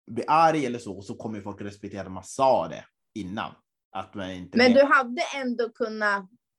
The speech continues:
Speaker 2: du hade ändå kunnat legat med en tjej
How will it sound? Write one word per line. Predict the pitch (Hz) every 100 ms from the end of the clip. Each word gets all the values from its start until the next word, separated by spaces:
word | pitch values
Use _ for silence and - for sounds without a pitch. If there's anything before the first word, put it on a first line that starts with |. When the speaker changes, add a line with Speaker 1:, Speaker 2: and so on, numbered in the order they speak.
| 214
Speaker 2:
du | 254 302
hade | 294 254 233
ändå | 220 208
kunnat | 208 208 196 202
legat | 214 196 190 214 240 -
med | 202 185 180 -
en | 170 170 165 -
tjej | - 190 175 170 170